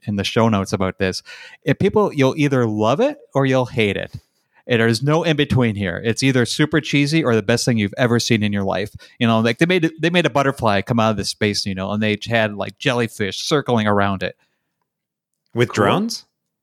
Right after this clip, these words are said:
Speaker 1: No, not with drones,
Speaker 2: Oh.
Speaker 1: like, just computer graphics.
Speaker 2: Oh, that's cool. I saw that,
Speaker 1: Yeah.
Speaker 2: I think it was, like, Denmark or somewhere else did drones. I mean, I think last year, like, Singapore did drones too.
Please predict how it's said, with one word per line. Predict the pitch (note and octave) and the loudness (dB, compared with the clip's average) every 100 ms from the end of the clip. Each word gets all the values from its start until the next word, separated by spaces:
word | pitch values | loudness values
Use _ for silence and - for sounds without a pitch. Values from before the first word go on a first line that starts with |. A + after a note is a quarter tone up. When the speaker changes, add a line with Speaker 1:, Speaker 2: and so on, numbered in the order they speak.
| _ _ _ | _ _ _
Speaker 1:
No, | C3 B3+ - | -2 0 2
not | D3+ G3 | 2 0
with | D#3 | 0
drones, | - E3+ G3+ B2+ | 0 2 2 2
Speaker 2:
Oh. | |
Speaker 1:
like, | B2 A#2 - - | 0 -2 -14 -2
just | C3 - - | -2 0 -2
computer | A#2 A2+ F3+ D3+ | 0 2 2 0
graphics. | G2 - - - - | -4 -8 -18 -20 -16
Speaker 2:
Oh, | F#2 F2 | -10 -4
that's | C3+ - | -4 -4
cool. | - D#2 | -10 -8
I | G2+ B2+ | -2 0
saw | G3 F#3 | 0 2
that, | C3 | 2
Speaker 1:
Yeah. | G#2+ | 4
Speaker 2:
I | G#2+ | 2
think | D3+ | 0
it | |
was, | D3 | -2
like, | G2 D#2+ | -2 -4
Denmark | E2+ F2+ G2+ A2 A2 G#2+ F2 | -2 -2 0 0 0 0 -4
or | |
somewhere | - F#2+ F2+ | -4 -2 0
else | G#2 | 0
did | - D#2+ | -2 -6
drones. | F2 F2 F2 F#2+ | -4 -2 -2 -2
I | C3+ | 0
mean, | D3 C#3 | 0 0
I | C3+ | 0
think | C#3 | 0
last | G2+ A2 B2+ G#2+ | 0 0 0 -4
year, | F#2+ | -6
like, | E2+ - | -6 -6
Singapore | G#2 F#2+ F#2 G2+ | -6 -4 -2 -2
did | G2 | -2
drones | F#2 F#2+ F#2+ - | -2 -4 -4 -6
too. | - G2+ G#2 | -4 -2 -2